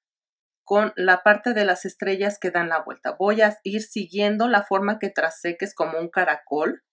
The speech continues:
Ahorita le voy a poner el amarillo y el blanco, porque los tengo, pero también le vamos a poner azul. Fíjense cuántas veces le he puesto pintura a mi esponja. Recuerden, fíjense, mi orilla es la que pinta más. Pues tengan cuidado,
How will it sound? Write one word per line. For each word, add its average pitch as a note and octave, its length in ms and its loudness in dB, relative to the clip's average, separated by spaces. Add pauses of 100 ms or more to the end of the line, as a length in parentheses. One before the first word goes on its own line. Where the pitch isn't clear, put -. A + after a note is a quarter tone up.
(760)
Ahorita F3+ 380 4
le G#3+ 100 4
voy F#3 140 2
a F#3 100 2
poner F3+ 300 0
el E3+ 120 2
amarillo E3 400 0
y F3 120 -2
el D#3+ 100 -4
blanco, E3 560 -2
porque C#3+ 200 -6
los C#3+ 200 -6
tengo, E3+ 340 -2
pero E3 160 0
también E3+ 300 0
le G#3 80 4
vamos G3+ 260 2
a - 60 -12
poner E3+ 280 0
azul. F3 500 0 (800)
Fíjense D#4+ 560 2
cuántas C4 320 4
veces B3+ 220 -2
le A#3 60 2
he A#3 40 -2
puesto A#3 280 -2
pintura G3 400 0
a G3+ 40 0
mi G3+ 100 0
esponja. G#3 440 -2 (840)
Recuerden, - 360 -20 (840)
fíjense, - 420 -20
mi D3+ 100 -12
orilla E3 280 -6
es E3+ 60 -4
la E3 120 0
que E3 100 -20
pinta - 380 -10
más. D3+ 360 -14 (600)
Pues - 140 -20
tengan G3+ 320 0
cuidado, F#3+ 320 0